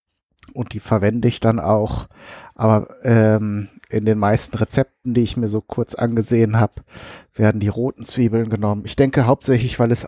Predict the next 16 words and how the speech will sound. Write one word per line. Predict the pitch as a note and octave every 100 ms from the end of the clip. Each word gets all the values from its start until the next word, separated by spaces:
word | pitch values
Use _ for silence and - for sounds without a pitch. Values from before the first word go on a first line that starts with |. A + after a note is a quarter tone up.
| - -
halt | C3+ A#2
in | A2
einem | A2+
Salat | G#2+ A2 A#2 A2+ -
auch | G#2+
sehr | - A2+ A2 - - - - - -
hübsch | - B2+ -
aussieht. | - D3+ F#3 - G3 G3 - - - - - - - - _ _ _ _ _ _
Dann | - B2 C3 C#3+
schnappe | - - C#3+ C3+ -
ich | C3+ D#3
mir | C3
hier | C#3 C3
mal | B2 B2 -
eine | B2 A2+ A2+
Salatschüssel. | G#2+ A#2+ A#2 A#2 C3 - - - - _ _ _ _ - - - F3 - F3+ G3+ C4